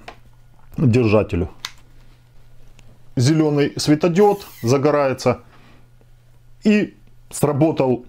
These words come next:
э, держатель. То есть раздвинул он плечи и готов принять телефон к зарядке, к удержанию. Кстати, сенсоры также работают. Можете управлять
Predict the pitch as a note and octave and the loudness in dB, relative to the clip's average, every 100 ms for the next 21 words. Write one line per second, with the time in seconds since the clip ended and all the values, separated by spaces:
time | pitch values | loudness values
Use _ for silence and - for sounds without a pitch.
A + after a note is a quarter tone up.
0 | - - A2+ A2+ A2 G#2 G2+ F2+ F2+ - | -20 -2 2 4 4 2 0 -4 -12 -16
1 | - G#2+ C3 A#2 G#2 - F2+ - - - | -6 0 2 2 0 -2 -10 -14 -20 -20
2 | - C3 A2+ - - C#3 C3 D3+ D3+ D#3+ | -2 -2 0 -4 -2 0 0 2 2 2
3 | E3 - A3 G3+ G3+ D#3+ E3 C#3 D#3 F3+ | 0 2 0 2 -2 0 0 2 2 0
4 | D#3+ - - - D#3+ D3 C#3 - - - | -2 -6 -4 0 2 0 -2 -10 -20 -20
5 | - - - - D3 C3+ - G2 E2 - | -20 -20 -20 -4 0 0 0 -2 -4 -12
6 | - - - - - G2+ A2 D3+ E3+ E3+ | -20 -20 -20 -20 -10 -2 0 2 0 0
7 | C#3 B2+ - - - - - - - - | -4 -4 -10 -20 -18 -18 -16 -14 -14 -16
8 | - C#3 B2+ A2+ G2 F#2 E2+ - - - | -4 0 2 2 0 0 -6 -10 -18 -20
9 | - - - E3+ E3 E3 - - F3 E3+ | -20 -12 -2 0 2 0 0 -2 -2 0
10 | D#3 D3+ D3+ D3+ A#2 C#3+ - C3+ B2+ G#2+ | 0 0 0 0 2 0 2 2 2 2
11 | G2 F#2 - - - - - _ - - | 0 -2 -8 -20 -20 -20 -20 _ -10 -2
12 | B2+ A#2+ B2 B2+ B2 B2 B2+ D3+ D#3 | 0 0 0 0 0 0 2 2 -2